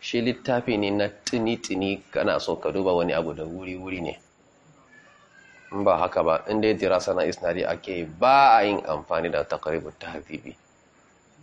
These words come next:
Sai a gane wannan, saboda shi summary ne. Gane wannan? Saboda yanzu kai za ka yi paper presentation, za ka zo da summary ka ne.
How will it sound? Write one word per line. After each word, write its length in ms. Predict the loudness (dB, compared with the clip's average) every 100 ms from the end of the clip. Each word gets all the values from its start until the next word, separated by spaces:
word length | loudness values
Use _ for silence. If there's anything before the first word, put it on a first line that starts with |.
| -20 _ _ _ -10
Sai 200 | -4 0
a 40 |
gane 240 | 0 -2
wannan, 320 | -4 -4 -8 -6
saboda 320 | -2 -2 -4
shi 200 | -6 -8
summary 500 | -6 -4 -4 -6 -6
ne. 160 | -8 -10 -12 -14 -8 -4 -4 -4 -8 -20 -20 _ _ _ _ _ _ _ -14 -6
Gane 200 | -4 -2
wannan? 380 | -2 -4 -6 -10 -16 -16 -18 -12
Saboda 320 | -4 -2 0
yanzu 400 | -2 -2 -4 -4
kai 400 | 2 4 4 2
za 160 | 0
ka 120 | 0 -4
yi 60 |
paper 220 | -2 -2
presentation, 880 | -2 -2 -2 -4 -2 0 2 0 -2 -8 _ _ _
za 120 | -4 -2
ka 120 | 0
zo 100 | 0
da 100 | 0
summary 380 | -2 -2 -2 -4
ka 80 | -8
ne. 160 | -8